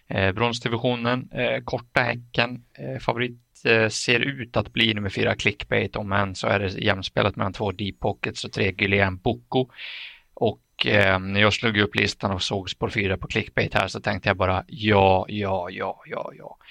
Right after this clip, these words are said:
Jag trodde inte att han skulle bli favorit kanske, och det kommer han att bli. Jag vet att Stefan Melander har gått ut och sagt att det här är bra chans och, och så vidare, men det, det går inte att blunda. Jag såg, eh, loppet mot Admiral As som jag tycker är en riktigt bra häst där på Gävle.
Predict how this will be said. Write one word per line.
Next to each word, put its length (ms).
Jag 120
trodde 220
inte 340
att 80
han 120
skulle 200
bli 320
favorit 380
kanske, 580
och 140
det 80
kommer 280
han 100
att 100
bli. 240
Jag 200
vet 220
att 260
Stefan 320
Melander 280
har 60
gått 160
ut 160
och 80
sagt 240
att 100
det 60
här 160
är 120
bra 280
chans 400
och, 300
och 100
så 100
vidare, 260
men 160
det, 220
det 100
går 180
inte 120
att 60
blunda. 440
Jag 260
såg, 360
eh, 460
loppet 420
mot 320
Admiral 460
As 180
som 120
jag 100
tycker 180
är 60
en 60
riktigt 480
bra 180
häst 220
där 80
på 120
Gävle. 460